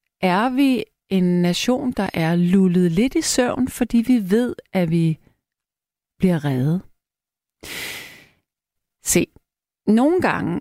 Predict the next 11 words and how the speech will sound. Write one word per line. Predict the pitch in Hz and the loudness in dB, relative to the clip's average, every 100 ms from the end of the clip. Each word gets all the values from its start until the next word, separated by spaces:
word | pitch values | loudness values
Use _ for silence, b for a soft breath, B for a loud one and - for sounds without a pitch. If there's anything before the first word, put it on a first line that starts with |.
| - | -8
så | - - 277 294 | -6 -2 -2 0
må | 247 254 | 0 2
man | 247 208 | 2 2
også | 233 - | -2 -4
skele | - 202 185 208 | 0 2 2 0
til | - - 220 | -2 -2 -2
andre | - 180 185 214 | 0 0 0 0
lande, | 165 165 185 | 0 2 2
hvor | 180 165 - - | 2 -2 -2 -4
at | 175 - - | -4 -6 -12
folk | - - - | -6 -6 -6